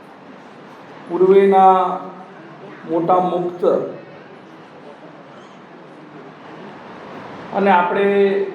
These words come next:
જે ચેષ્ટાઓના પદો બધા જોઈએ છે, એમાં મહત્તમ જો સર્ટિફાઈડ થયા હોય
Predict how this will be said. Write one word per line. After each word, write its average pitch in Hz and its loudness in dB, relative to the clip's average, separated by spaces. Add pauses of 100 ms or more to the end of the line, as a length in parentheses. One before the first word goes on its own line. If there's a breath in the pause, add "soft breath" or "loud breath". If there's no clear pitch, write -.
(580)
જે 185 2
ચેષ્ટાઓના 180 0
પદો 165 -4
બધા 170 -4 (180)
જોઈએ 170 0
છે, - -6 (1120)
એમાં 165 -6
મહત્તમ 190 -2 (1600)
જો 170 -4
સર્ટિફાઈડ 185 -2
થયા 175 -4
હોય 185 0